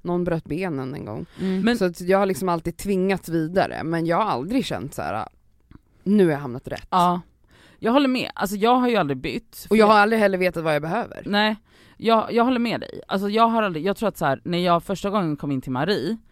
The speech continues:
Speaker 3: då kände jag så här: "Absolut inte.
Speaker 2: Mhm.
Speaker 3: Du kommer absolut inte förstå mig."
Speaker 2: Mhm.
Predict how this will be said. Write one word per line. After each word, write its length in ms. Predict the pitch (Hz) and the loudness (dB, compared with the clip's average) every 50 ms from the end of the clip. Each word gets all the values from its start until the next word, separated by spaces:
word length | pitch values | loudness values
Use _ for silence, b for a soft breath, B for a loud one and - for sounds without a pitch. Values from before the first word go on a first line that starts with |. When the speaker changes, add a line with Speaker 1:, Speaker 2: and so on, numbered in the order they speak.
| b b b b | b b b b
Speaker 3:
då 80 | - 170 | -8 -6
kände 260 | - 214 175 147 143 | -4 -2 -2 -2 -2
jag 80 | 147 135 | -4 -4
så 100 | - 135 | -2 0
här: 220 | 120 123 120 - - _ _ _ _ _ _ _ _ _ _ _ _ _ - - - _ _ _ _ _ _ - | 0 0 -2 -4 -8 _ _ _ _ _ _ _ _ _ _ _ _ _ -20 -20 -20 _ _ _ _ _ _ -4
"Absolut 500 | 208 208 - - - 175 131 85 - - | -4 -4 -4 -4 -8 -6 -6 -6 -6 -8
inte. 360 | 117 117 - 123 120 - - _ _ _ _ _ | -8 -6 -2 -2 -2 -4 -4 _ _ _ _ _
Speaker 2:
Mhm. 340 | - 180 165 160 180 185 160 - | -8 -6 -6 -6 -6 -8 -8 -4
Speaker 3:
Du 240 | - 202 185 180 170 | 0 0 2 0 0
kommer 240 | - 180 151 147 - | -2 -4 -6 -4 -2
absolut 680 | - 160 143 - - - - - 160 139 139 131 - | -2 -2 -2 -4 -8 -14 -10 -6 -4 -4 -4 -4 -4
inte 180 | - 131 131 - | -6 -8 -8 -8
förstå 440 | - - 139 - - 233 196 127 73 | -10 -10 -8 -2 2 2 2 2 0
mig." 280 | 80 76 - 131 185 175 | -4 -6 -8 -10 -8 -6
Speaker 2:
Mhm. 340 | - 180 165 151 170 160 | -4 -4 -4 -4 -4 -6